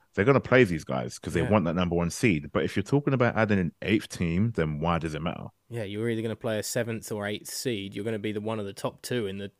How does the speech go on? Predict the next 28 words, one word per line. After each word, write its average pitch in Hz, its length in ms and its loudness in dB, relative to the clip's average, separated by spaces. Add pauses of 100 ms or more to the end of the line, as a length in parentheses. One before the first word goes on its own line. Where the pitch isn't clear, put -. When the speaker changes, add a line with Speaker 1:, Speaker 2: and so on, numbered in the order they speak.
(160)
Speaker 1:
Mm. - 40 -6
Speaker 2:
conference. 101 440 2
So 101 240 -6 (320)
also, 110 520 4
Speaker 1:
Wow. 85 320 4 (120)
Speaker 2:
you 143 180 2
are 143 80 2
changing 151 600 0
the 139 80 0
playoff 139 340 0
format 113 640 0
at 110 140 -10
a 117 80 -6
last 120 340 -2
minute's 117 240 -2
notice. 123 420 -2
And 131 140 -2
don't 151 160 8
get 160 140 2
me 156 60 2
wrong, 143 320 2 (540)
the 135 220 2
N 156 140 4
F 147 100 -2
L 143 160 8
will 127 220 4
never, 131 560 2 (100)
ever 110 460 -4